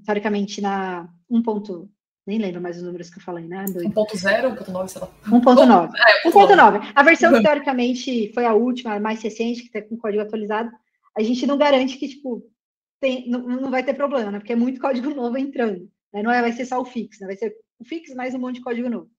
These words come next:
Speaker 1: Então, a gente, né, os times hoje, eles fazem a correção em cima desse... da versão específica que tá acontecendo o problema. E aí, né, é, não é um, um,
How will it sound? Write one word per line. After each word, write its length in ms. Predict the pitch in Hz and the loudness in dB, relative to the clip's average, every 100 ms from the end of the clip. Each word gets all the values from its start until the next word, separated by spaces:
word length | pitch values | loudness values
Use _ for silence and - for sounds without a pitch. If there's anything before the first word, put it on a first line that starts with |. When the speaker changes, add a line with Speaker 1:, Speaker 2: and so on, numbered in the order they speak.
| _ _ _ _ _ _ | _ _ _ _ _ _
Speaker 1:
Então, 120 | 233 | -2
a 60 | 233 | -2
gente, 420 | 254 - 240 - _ _ | -2 -8 -12 -18 _ _
né, 260 | 226 220 240 | -8 -6 -4
os 140 | 208 - | -6 -8
times 260 | 240 247 | -8 -4
hoje, 240 | 214 220 233 | -4 -2 -4
eles 260 | 220 226 | -6 -8
fazem 280 | 233 208 226 | -8 -6 -8
a 40 | 226 | -8
correção 420 | 226 220 - 226 | -8 -8 -10 -8
em 100 | 254 | -8
cima 460 | 247 - 226 240 240 | -10 -10 -6 -6 -4
desse... 960 | 220 220 - 240 220 208 202 190 180 _ _ _ _ _ _ | -6 -8 -10 -8 -8 -10 -10 -12 -16 _ _ _ _ _ _
da 80 | 220 | -4
versão 280 | 208 226 226 | -2 -2 -4
específica 580 | 220 - 226 226 - 233 | -6 -6 -8 -10 -14 -16
que 120 | 240 - | -16 -10
tá 280 | 226 226 - _ _ _ - | -6 -8 -10 _ _ _ -14
acontecendo 440 | - 247 240 240 | -6 -4 -2 -4
o 60 | 240 | -2
problema. 460 | 277 277 202 170 - _ - | -2 0 -2 -4 -14 _ -10
E 100 | 285 | -4
aí, 340 | 285 262 320 | -2 -4 -6
né, 320 | 254 262 269 _ _ _ _ _ | -6 -6 -8 _ _ _ _ _
é, 340 | 202 190 185 - - | -10 -8 -10 -12 -4
não 160 | 233 | -2
é 80 | 240 | -2
um, 160 | 262 - | -6 -10
um, 340 | 269 285 311 | -10 -8 -10